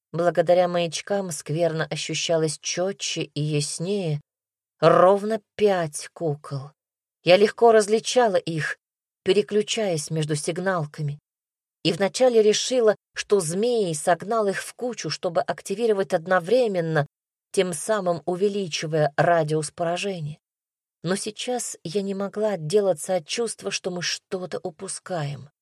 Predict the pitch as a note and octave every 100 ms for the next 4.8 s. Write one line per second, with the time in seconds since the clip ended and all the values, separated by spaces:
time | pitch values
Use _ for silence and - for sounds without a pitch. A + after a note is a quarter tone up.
0 | _ _ _ _ _ - C3 E3 F#3+ -
1 | F#3+ D#3+ G#3 - F3+ F3+ - G3 A3+ G#3
2 | D#3+ - G3+ B3+ - E3+ C3+ - - _
3 | _ A#2+ D3+ F#3+ F#3 B3+ A#3 E3 C#3+ -
4 | D3+ E3 F#3+ F#3+ A3+ C#3+ - -